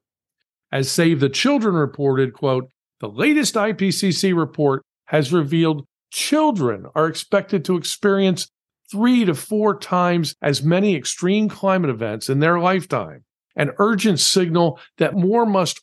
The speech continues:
urgently be done to reduce emissions and safeguard the lives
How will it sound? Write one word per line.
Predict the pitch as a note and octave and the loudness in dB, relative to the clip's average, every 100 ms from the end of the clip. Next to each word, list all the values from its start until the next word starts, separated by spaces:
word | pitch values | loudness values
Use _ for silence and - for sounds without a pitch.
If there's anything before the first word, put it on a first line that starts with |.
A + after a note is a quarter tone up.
| - | -2
urgently | G#3+ G3 G#3+ F3+ | -2 0 0 0
be | D#3 D3+ | 0 -2
done | A2+ C3 C3 B2+ B2+ _ _ - | -2 0 0 0 -4 _ _ -8
to | D3 | -4
reduce | B2+ G2 F3+ G#3+ - | -4 0 0 2 2
emissions | D#3 C#3 C3+ C#3 C3 | 2 2 0 -2 -2
and | A#2+ A2+ | -4 -6
safeguard | - F3 F#3+ F#3+ F3 D3+ | -2 -2 0 0 0 0
the | |
lives | C3 B2+ B2+ B2 A2 - | 0 2 2 0 -2 -10